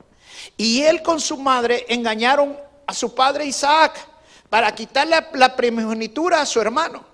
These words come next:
Y con engaños se la robaron, se la quitaron a su hermano. Pero si nosotros vemos en el transcurso de la vida de Jacob,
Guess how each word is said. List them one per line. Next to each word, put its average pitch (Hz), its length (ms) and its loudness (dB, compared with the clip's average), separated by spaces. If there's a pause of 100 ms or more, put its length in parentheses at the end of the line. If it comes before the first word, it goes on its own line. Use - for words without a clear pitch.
(600)
Y 247 100 -6
con 262 220 4
engaños 285 540 0
se - 160 0
la 247 120 4
robaron, 277 540 0
se 269 140 -4
la 233 120 -2
quitaron 294 560 2 (460)
a 208 100 -4
su 240 140 -2
hermano. 254 380 -2 (1700)
Pero 262 160 2
si 262 120 -4
nosotros 330 400 -4
vemos 330 360 -2
en 240 100 -6
el 233 120 -6
transcurso 311 600 -4
de 294 120 0
la 277 120 0
vida 254 240 -2
de 226 120 -2
Jacob, 262 560 0